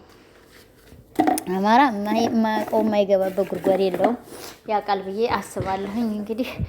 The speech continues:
እናንተኞቹም ያው እንግዲህ በኮመንት ላይ እ እያላችሁ እንግዲህ አጥረግርጉኝም። መቼም ለማጥረግረግ የሚያህላችሁ የለም።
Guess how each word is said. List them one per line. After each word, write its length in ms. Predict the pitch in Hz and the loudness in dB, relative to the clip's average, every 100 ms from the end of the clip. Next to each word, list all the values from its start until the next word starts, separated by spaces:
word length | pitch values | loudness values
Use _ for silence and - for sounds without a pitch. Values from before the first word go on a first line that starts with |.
| - - - - | -8 -20 -20 0
እናንተኞቹም 760 | 294 302 294 294 269 269 262 254 | 4 6 4 2 0 0 0 0
ያው 120 | 262 | 2
እንግዲህ 360 | 254 247 254 - | 2 0 0 0
በኮመንት 540 | 226 214 220 220 214 | 0 0 -2 -2 -2
ላይ 200 | 226 226 - - - - - - | 2 2 0 -10 -18 -18 -14 2
እ 120 | 277 247 - - - - - | 4 4 -2 -18 -20 -18 -6
እያላችሁ 540 | 254 233 226 220 - | -2 0 2 0 -2
እንግዲህ 280 | 220 220 226 208 | 0 0 0 0
አጥረግርጉኝም። 760 | 196 220 220 262 285 427 415 - - - _ _ _ - - _ | 2 4 4 4 2 0 -6 -12 -16 -20 _ _ _ -20 -20 _
መቼም 340 | 196 202 202 202 | -8 -8 -6 -2
ለማጥረግረግ 720 | 202 202 202 202 208 214 214 | 0 -2 -4 -4 -4 -2 -4
የሚያህላችሁ 640 | 180 175 185 190 190 - 202 | -4 -8 -8 -8 -8 -10 -6
የለም። 360 | 196 196 202 | -4 -2 -4